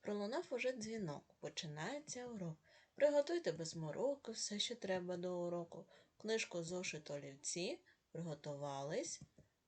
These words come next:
Молодці. Складемо з вами слова. Так, перше слово. ЛЕЛЕКА,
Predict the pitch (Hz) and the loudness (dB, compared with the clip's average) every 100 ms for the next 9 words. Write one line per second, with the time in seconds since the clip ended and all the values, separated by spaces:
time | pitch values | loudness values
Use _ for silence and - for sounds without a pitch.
0 | _ 156 151 160 294 - - 180 143 - | _ -6 -2 0 0 -2 -4 -4 -4 -10
1 | _ - - - - - - - 285 285 | _ -20 -20 -20 -20 -16 -12 4 4 4
2 | 262 202 190 185 190 - 254 247 180 156 | 0 0 0 0 -2 -2 -2 -2 0 0
3 | 147 151 226 277 _ _ _ _ _ _ | 0 0 -4 -10 _ _ _ _ _ _
4 | _ - - - 180 170 196 202 - - | _ -20 -6 2 2 2 0 0 0 -2
5 | 151 147 - - _ _ _ - - - | -4 -4 -8 -16 _ _ _ -20 -18 -18
6 | - - 269 254 165 143 151 - 196 | -14 2 6 6 4 -2 -6 -6 -6